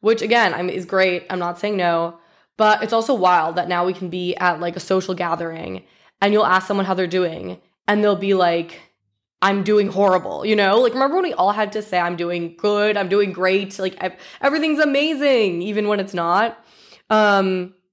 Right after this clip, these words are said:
and this is part of the authenticity thing. I think it's good. I think it's good that we can wear our emotions on our sleeve, ki-, kind of. Kind of. See, I have to caveat it. I have to curb it. I think it's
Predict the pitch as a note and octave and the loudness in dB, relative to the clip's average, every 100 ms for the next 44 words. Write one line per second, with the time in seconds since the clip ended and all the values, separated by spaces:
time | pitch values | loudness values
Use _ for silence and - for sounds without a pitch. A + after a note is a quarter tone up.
0 | _ - C4+ E4+ F4 E4 D#4 D4+ D4 C#4+ | _ 0 2 2 0 2 2 2 -2 -2
1 | C4+ C#4+ C#4+ A#3 G3+ F#3 E3 F#3 A#3 B3 | -4 -4 -4 -4 -4 -4 -4 -2 -2 -2
2 | - A#3 F3+ G#3 A#3+ - G3+ F#3+ F3+ F#3 | 0 0 0 -2 -4 0 0 2 0 -2
3 | E3+ E3+ F3 E3+ E3+ E3+ E3+ E3+ E3+ - | 0 2 2 2 2 0 0 -4 -6 -6
4 | F3 E3 - F3+ - - F#3+ - - F3+ | -6 -6 -2 -2 -2 -6 -10 -6 -2 -2
5 | E3 - A#3+ _ _ _ _ - F#3+ F3+ | -2 -8 -12 _ _ _ _ 0 2 2
6 | F#3+ - G3 F#3 F#3+ - F3+ D#3+ D3+ F3 | -2 0 2 2 0 0 0 -2 -8 -10
7 | F3 - F3+ - - C4 F#4+ - | -10 -4 -4 -4 -2 0 0 -4